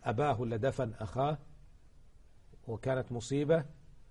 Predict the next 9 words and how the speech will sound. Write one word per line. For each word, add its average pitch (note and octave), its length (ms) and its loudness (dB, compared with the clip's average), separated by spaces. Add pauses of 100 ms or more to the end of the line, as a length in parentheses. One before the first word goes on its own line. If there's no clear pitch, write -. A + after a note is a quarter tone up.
(340)
فلذلك C3 800 4 (340)
ينبغي D3 500 4
أن B2+ 200 -2
يكون C3 500 0 (840)
هذا D#3 280 6
الفشل D3 320 2
الذي C3 200 2
نسميه B2+ 420 -2
فشل C3+ 420 4